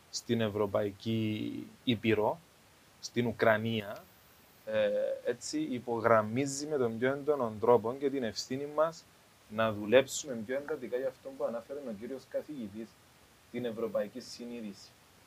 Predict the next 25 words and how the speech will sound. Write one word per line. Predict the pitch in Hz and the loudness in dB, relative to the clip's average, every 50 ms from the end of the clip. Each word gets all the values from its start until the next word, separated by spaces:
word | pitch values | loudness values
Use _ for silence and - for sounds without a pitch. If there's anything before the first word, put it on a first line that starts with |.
| - - - - - - - - - - - - | -20 -20 -20 -20 -20 -20 -20 -20 -20 -20 -12 -4
Ε, | - 113 110 110 107 107 107 104 101 104 104 101 104 - | 2 4 6 6 6 6 4 4 4 2 2 -2 -4 -4
και | - - 117 | 2 2 2
πρέπει | 104 - - 123 135 143 139 127 127 123 120 113 107 101 - - - - - | 2 6 8 10 10 10 10 8 4 2 4 4 2 0 -2 -8 -16 -18 -8
να | 120 113 110 110 107 | -2 2 2 2 2
δούμε | 104 127 135 143 135 | 2 0 0 0 0
πώς | 117 101 131 135 139 | 0 4 4 4 6
συνεργαζόμαστε | - - - 156 156 156 151 131 120 110 98 95 113 117 120 117 110 - - - 131 143 165 160 - | 6 2 2 2 0 4 8 10 10 10 8 4 0 2 2 2 2 0 -4 -2 -2 -2 -4 -6 -10
για | - 117 107 117 113 110 | -10 -2 2 2 2 2
να | 110 107 | 2 0
φτάσουν | 101 - - - 135 135 - 156 147 - - - - | -4 -4 2 4 4 4 4 0 -14 -16 -20 -20 -14
στους | - 120 113 101 101 110 113 | -10 -8 -8 -6 -6 -4 0
νέους | 123 135 143 151 - - - - - - - | 0 0 0 -2 -6 -10 -20 -20 -20 -4 4
όλες | - 131 143 151 156 143 | 8 8 8 8 6 4
αυτές | 127 113 - - 147 135 143 | 2 0 0 -2 -2 -2 0
οι, | 147 143 - - - - | -2 -4 -4 -8 -8 0
οι | - 127 | 6 6
ευκαιρίες | 131 117 - - - 123 120 113 123 143 147 139 - - - - - - - - - - - - | 6 6 4 -2 0 2 4 6 8 6 6 6 2 -8 -16 -20 -20 -20 -20 -20 -20 -20 -6 0
που | - 120 | 4 6
η | |
Ευρώπη | 120 113 104 107 120 131 131 139 | 6 6 6 6 4 4 4 2
δημιούργησε | 131 147 139 123 120 123 123 123 120 139 127 - 143 | -2 0 0 0 2 2 0 0 0 -2 0 0 0
για | 131 123 117 | 2 4 4
αυτούς, | 104 - - - - - 110 104 95 87 | 2 2 0 -8 -4 -2 -2 -2 -2 -2
οι | 104 104 | -4 -6
ευκαιρίες | 101 - - - 104 104 107 113 117 117 113 - | -6 -6 -6 -4 -2 0 2 2 2 2 0 -2